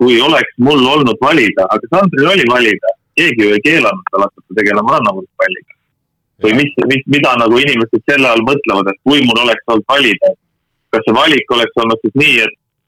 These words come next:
Speaker 1: Selver pakub sulle kuussada eurot ja rannavõrkpall pakub sulle kuussada eurot ja siis ma hakkan rannavõrkpalli mängima?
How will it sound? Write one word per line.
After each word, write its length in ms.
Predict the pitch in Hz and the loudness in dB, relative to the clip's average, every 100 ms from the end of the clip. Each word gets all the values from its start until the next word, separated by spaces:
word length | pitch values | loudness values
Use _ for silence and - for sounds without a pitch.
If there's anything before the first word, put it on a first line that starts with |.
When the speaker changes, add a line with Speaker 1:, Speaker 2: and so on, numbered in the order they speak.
| _ | _
Speaker 1:
Selver 380 | 147 151 120 117 | 0 2 2 2
pakub 300 | 127 113 110 | 0 0 -2
sulle 220 | - 120 113 | 2 0 2
kuussada 460 | 147 139 - 117 | 2 2 0 0
eurot 320 | 117 123 117 - _ - | 2 2 0 -2 _ -4
ja 80 | 110 | 0
rannavõrkpall 600 | 139 127 117 120 - 110 | 2 0 0 -2 -4 -2
pakub 240 | 110 107 110 | -2 -4 -4
sulle 160 | 107 107 | -4 0
kuussada 400 | 143 143 113 110 110 | 2 2 0 0 0
eurot 220 | 107 104 _ _ _ _ - | 0 -4 _ _ _ _ -6
ja 60 | 123 | 0
siis 140 | 127 | 0
ma 80 | 123 | 2
hakkan 220 | 117 117 | 0 0
rannavõrkpalli 640 | 139 143 113 110 - 104 101 | 0 0 -2 -2 -2 -2 0
mängima? 380 | 101 95 98 | -2 -2 -2